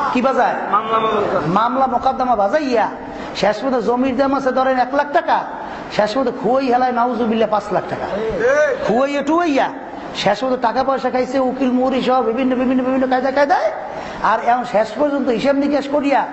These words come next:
Speaker 1: ধরিয়া না যদি মামলা ঠকিয়েই বয়, তাহলে জমির দামও গেল, কষ্টও গেল, সম্পর্কও নষ্ট হইল। এখন ওই দিকে চাই আর ঘন ঘন, ঘন ঘন, ঘন ঘন করে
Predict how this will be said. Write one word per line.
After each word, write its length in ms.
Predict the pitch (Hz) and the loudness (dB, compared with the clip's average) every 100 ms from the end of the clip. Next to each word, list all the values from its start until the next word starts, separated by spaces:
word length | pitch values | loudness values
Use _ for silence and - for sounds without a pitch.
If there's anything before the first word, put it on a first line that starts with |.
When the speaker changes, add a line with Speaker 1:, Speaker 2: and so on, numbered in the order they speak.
| - - - | -8 -10 -4
Speaker 1:
ধরিয়া 220 | 196 254 269 | -2 0 0
না 140 | 254 | 0
যদি 160 | 262 254 | 0 0
মামলা 300 | 240 247 247 - | 0 0 0 0
ঠকিয়েই 400 | 226 214 302 220 | 0 0 0 2
বয়, 240 | 190 151 - - - - - | 0 0 -4 -8 -10 -4 -2
তাহলে 220 | 233 226 | 0 0
জমির 380 | 196 226 262 233 | 0 0 2 2
দামও 200 | 294 302 | 2 2
গেল, 320 | 370 392 247 - - 233 - 190 185 | 0 0 -2 -2 -4 -2 0 -2 0
কষ্টও 520 | 214 220 - 302 330 339 | 0 0 0 0 2 2
গেল, 420 | 359 330 247 - - - - - | 2 2 0 -2 -6 -8 -8 -4
সম্পর্কও 560 | 196 233 285 302 302 339 | -2 0 0 0 2 2
নষ্ট 300 | 339 330 - | 2 0 0
হইল। 320 | 370 330 247 196 262 508 - 196 | 0 2 0 -2 -2 -2 -2 2
এখন 240 | 220 262 | 2 2
ওই 140 | 269 277 | 0 0
দিকে 220 | 285 269 | 0 0
চাই 260 | 285 285 | 2 2
আর 80 | 277 | 2
ঘন 220 | 214 247 | 2 0
ঘন, 480 | 226 226 226 226 220 196 | 2 4 4 4 2 0
ঘন 160 | 220 240 | 0 2
ঘন, 340 | 214 214 220 180 | 2 2 2 0
ঘন 180 | 240 | 0
ঘন 200 | 226 208 | 0 0
করে 380 | 185 175 180 - | 0 0 -2 -2